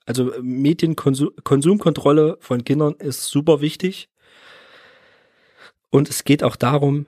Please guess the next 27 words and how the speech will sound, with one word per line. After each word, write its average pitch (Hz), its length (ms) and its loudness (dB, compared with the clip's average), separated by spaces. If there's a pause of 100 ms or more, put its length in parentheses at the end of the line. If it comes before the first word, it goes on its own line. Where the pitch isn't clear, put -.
(120)
ein 113 60 -4
Vorbild 131 440 0
zu - 120 -16
sein. 87 380 -12 (1400)
Und 120 120 -4
das - 180 0
wird 131 200 0
mir, 170 440 2 (180)
bin 131 100 -2
ich - 120 -6
ehrlich, 147 440 -2
wird 113 240 -10
mir 151 480 2
schwerfallen. 104 800 -6 (920)
Weil 123 460 2
ich - 180 -12
bin 127 220 0
fucking, - 640 -6
fucking 131 440 0
Nerd. 139 480 0 (1000)
Ich - 180 -12
liebe 170 220 4
es, 139 120 2
auf - 180 -6
Bildschirme 131 520 0
zu - 140 -12
gucken. - 340 -20